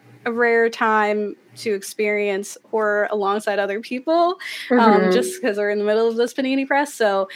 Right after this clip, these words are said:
Speaker 1: uh, that added to my experience and loving it was just, like, getting that communal experience, which we
Speaker 2: fun.
Speaker 1: also did with, uh, Teton, which we're gonna talk about next week.
Speaker 2: Mm-hmm.
Speaker 1: Um, but
Speaker 2: Cool.
Speaker 1: yeah, why don't I hop in?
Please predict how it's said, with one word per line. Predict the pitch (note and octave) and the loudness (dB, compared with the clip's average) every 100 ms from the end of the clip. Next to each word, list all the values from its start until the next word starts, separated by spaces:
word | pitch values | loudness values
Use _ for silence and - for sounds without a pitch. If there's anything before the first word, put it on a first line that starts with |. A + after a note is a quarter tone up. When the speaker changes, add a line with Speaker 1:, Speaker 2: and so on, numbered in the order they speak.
| - - | -14 -6
Speaker 1:
uh, | G3+ F#3+ F#3 | -2 0 0
that | G3 A3 G#3+ - _ - | 0 2 2 -2 _ 0
added | A3+ A3+ A3 | 2 2 0
to | - G#3+ F#3+ F#3+ F#3 | -2 0 0 -2 -4
my | G3 F#3+ | -4 -4
experience | F#3 - F#3+ F#3 F3+ | -6 -6 -4 -4 -6
and | F#3 | -6
loving | F3 G#3+ F3 | -6 -6 -8
it | - - _ - | -8 -14 _ -12
was | G#3 G3 | -10 -10
just, | - - - | -8 -8 -6
like, | - - - _ _ _ - | -6 -6 -12 _ _ _ -6
getting | A3+ A3 G#3+ | -2 0 0
that | F#3 - | -2 -2
communal | G#3+ F#3+ F#3+ F#3 F3 - _ _ | -2 0 0 0 -4 -8 _ _
experience, | A#3 - G#3 C4+ C4+ | -14 -2 2 4 4
which | - F#3 | 4 6
we | G3+ | 4
Speaker 2:
fun. | F#3 | 4
Speaker 1:
also | A3+ A#3 A3 | 2 2 2
did | G3 F#3 | 0 0
with, | F#3+ F#3+ _ _ | 0 -2 _ _
uh, | G#3 F#3+ F3+ | -4 -2 -4
Teton, | - A3 G#3+ F3 F3 | -4 -6 -4 -4 -4
which | F#3 | -6
we're | F3 F3+ | -6 -6
gonna | F3+ | -6
talk | - - | -6 -8
about | - | -8
next | - - - | -8 -8 -8
week. | - - _ _ | -8 -10 _ _
Speaker 2:
Mm-hmm. | G#3 F#3+ F3 F3+ F#3+ _ _ _ _ _ - | -2 0 -2 -4 -10 _ _ _ _ _ -4
Speaker 1:
Um, | G3+ F#3+ F#3+ G3 | -2 0 -2 -2
but | G3 G#3+ | 0 0
Speaker 2:
Cool. | B3+ | 2
Speaker 1:
yeah, | F4+ C4+ | 4 4
why | G#3+ C4+ | 4 4
don't | D4 | 4
I | C#4+ C#4+ | 2 2
hop | D4 D4 | 2 2
in? | D#4 F#3 | 2 0